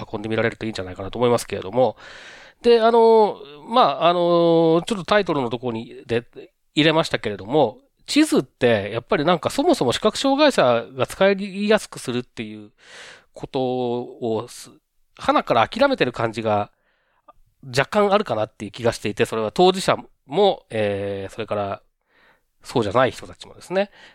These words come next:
で、なのでその、例えばその、えー、テキスト情報をアクセシブルにするとかっていう話に比べると、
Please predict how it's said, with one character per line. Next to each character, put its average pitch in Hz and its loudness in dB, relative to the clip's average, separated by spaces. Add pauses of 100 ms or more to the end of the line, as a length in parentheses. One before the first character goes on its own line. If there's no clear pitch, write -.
で、 143 2
な 214 0
の 165 0
で 127 -2
そ 123 -6
の、 113 -6 (160)
例 214 2
え 302 2
ば 175 2
そ 147 0
の、 104 -4 (140)
え 104 -8
ー、 - -10
テ - -14
キ - -14
ス - -14
ト 247 2
情 269 2
報 202 4
を 151 6
ア 123 4
ク - -10
セ 190 0
シ 170 -4
ブ 139 -4
ル 123 -4
に 107 -6
す - -10
る 123 -6
と 135 -8
か 107 -6
っ 98 -6
て - -12
い 104 -6
う - -10
話 120 -4
に 110 -10
比 104 -12
べ 98 -8
る 95 -14
と、 170 0